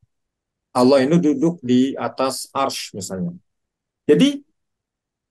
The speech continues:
penjelasan berikutnya itu dia lebih mengedepankan bahwa tidak lagi memerlukan penjelasan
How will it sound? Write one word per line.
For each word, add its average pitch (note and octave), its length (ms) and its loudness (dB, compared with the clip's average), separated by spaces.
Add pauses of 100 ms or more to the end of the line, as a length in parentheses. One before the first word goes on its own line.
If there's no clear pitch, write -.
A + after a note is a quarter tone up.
(720)
penjelasan G3 560 4
berikutnya F3+ 480 2
itu B3+ 400 -2 (1120)
dia G#3+ 240 2
lebih G#3+ 320 4
mengedepankan F3+ 880 0
bahwa F#3 480 0 (1400)
tidak A3 320 2
lagi G3 240 0
memerlukan F#3+ 480 2
penjelasan F3 640 -2